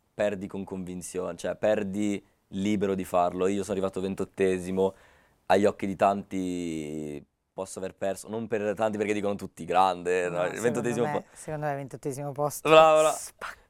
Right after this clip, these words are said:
Speaker 1: No, no, però dico nell'immaginario
Speaker 2: Molto meglio che
Speaker 1: Lo so, lo
Speaker 2: altri.
Speaker 1: no, no, però dico nell'immaginario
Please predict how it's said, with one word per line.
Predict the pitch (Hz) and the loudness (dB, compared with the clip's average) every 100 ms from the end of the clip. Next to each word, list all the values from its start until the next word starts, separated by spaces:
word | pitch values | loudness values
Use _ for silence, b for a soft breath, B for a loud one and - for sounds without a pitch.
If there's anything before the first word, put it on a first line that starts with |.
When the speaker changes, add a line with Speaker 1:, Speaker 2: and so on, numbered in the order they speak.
| - | -2
Speaker 1:
No, | 143 | 0
no, | 147 131 | 2 0
però | 139 135 | 0 -2
dico | 127 - | -4 -4
nell'immaginario | 117 226 240 196 208 226 | -4 -4 0 4 6 6
Speaker 2:
Molto | - - 220 | 6 2 4
meglio | 208 196 185 190 180 | 4 2 0 -2 -2
che | 185 175 151 | 0 2 2
Speaker 1:
Lo | 120 | 4
so, | 143 127 | 6 6
lo | 123 | 4
Speaker 2:
altri. | - 160 - | -2 -12 -2
Speaker 1:
no, | 123 135 | 2 4
no, | 123 - | 2 2
però | 131 | -2
dico | 117 110 | -2 -6
nell'immaginario | 107 107 107 110 104 110 110 107 107 110 110 | -8 -8 -8 -8 -6 -6 -2 -2 -2 -4 -6